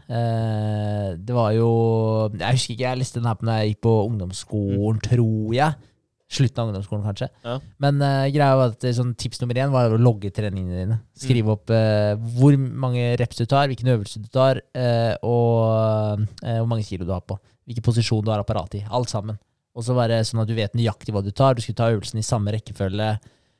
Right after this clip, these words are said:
Speaker 1: eh, og så videre, sånn at du faktisk kunne måle framdriften din.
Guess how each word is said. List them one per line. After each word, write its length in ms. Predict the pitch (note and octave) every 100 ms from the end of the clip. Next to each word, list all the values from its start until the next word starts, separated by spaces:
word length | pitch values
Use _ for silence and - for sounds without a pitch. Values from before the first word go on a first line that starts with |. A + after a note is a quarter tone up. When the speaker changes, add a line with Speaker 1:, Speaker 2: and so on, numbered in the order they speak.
| _
Speaker 1:
eh, 160 | A#2 A2+
og 100 | G#2+
så 100 | A2
videre, 240 | A#2+ A2 C3
sånn 120 | B2 A2
at 60 |
du 60 | A2
faktisk 340 | - - A2
kunne 180 | A2 A2
måle 840 | A2 A2+ G2 F2 F#2+ G2 G2 F#2+ G2
framdriften 440 | A#2 G2+ F#2 -
din. 140 | A2+